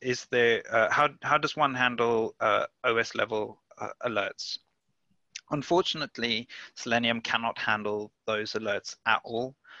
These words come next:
um, we are only in control of the operating syst-, uh, of the browser, not the operating system. And so we can't interact with things like that. Um, there are s-, security reasons why we can't do that anyway. Um,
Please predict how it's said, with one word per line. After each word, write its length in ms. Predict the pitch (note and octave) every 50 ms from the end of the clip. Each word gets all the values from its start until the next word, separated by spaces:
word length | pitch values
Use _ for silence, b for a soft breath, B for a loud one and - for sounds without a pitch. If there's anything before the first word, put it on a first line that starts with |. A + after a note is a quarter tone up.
| B B B -
um, 560 | - G#2+ G#2 G#2 G#2 G#2 G#2+ G#2 G#2 G2+ - _
we 300 | A2 A2 A2+ A#2 A2+ A2+
are 280 | A2+ A2+ A2+ A2+ A2+ - - A2+
only 460 | A#2+ B2 B2+ B2+ B2+ B2 A#2+ A#2 A2+
in 120 | A2+ A#2
control 560 | A2+ - A#2 A2 - - A2+ A2 G#2+ G#2 G#2 -
of 340 | - G#2+ G#2+ G#2 G2+ G2+ - - - - -
the 360 | G#2 G#2+ G#2+ G#2+ G#2 G#2+ G#2+ -
operating 520 | - A2 - - A2 G#2 G#2 G#2 G#2 G2 G2
syst-, 300 | - - - - - - - C3
uh, 160 | C#3+ B2+ B2
of 200 | - B2 A#2 G#2+
the 200 | A#2 A#2+ A#2 G#2+ G#2
browser, 460 | - A#2+ A2+ A2 G#2 - G2 F#2+ G2
not 240 | G#2 A2 G#2+ - -
the 100 | A2 G2+
operating 460 | F#2+ - - F#2 F#2+ G2 F#2+ G2 F#2
system. 480 | - - F#2+ F2+ - - - G2+ G#2+ B B B B B B B B B
And 320 | G#2+ G2+ G2 G2 G2+ G2+ -
so 180 | - A2 G2+
we 160 | G#2+ A2+ A2+
can't 380 | G#2 - - B2 A#2 A2+ G#2+ - _
interact 580 | - A2 A#2 A2+ - - G#2 G2+ G2+ - - -
with 100 | G#2 -
things 300 | - G#2+ G2+ G2+ - -
like 160 | G#2 G#2 -
that. 360 | - G#2 G#2 G#2+ - - - - - -
Um, 300 | A2+ G2 G2 F#2+ G2 G2 -
there 160 | A#2 A#2 A#2
are 260 | A#2 A2 G#2+ G#2+ G2+ G#2+ - _ _
s-, 160 | - - - _ _ _ _ _
security 640 | - - - C#3+ - - D#3+ D3+ D#3 D3+ - E3 D3+
reasons 460 | D#3 D#3 D#3+ - - E3 E3 D#3 -
why 340 | - D3 D3 C#3+ C#3 C#3 C#3
we 180 | C3 C3+ C#3 C3
can't 340 | - - C3 C3+ B2+ -
do 160 | - C3+ C3+ C3
that 200 | C3+ C3+ C3+ -
anyway. 440 | - C3 B2+ C#3 D3 D3+ E3+ F3 E3 B B B B B B B B B B -
Um, 360 | - G#2 G2+ G2 G2+ G2 F#2+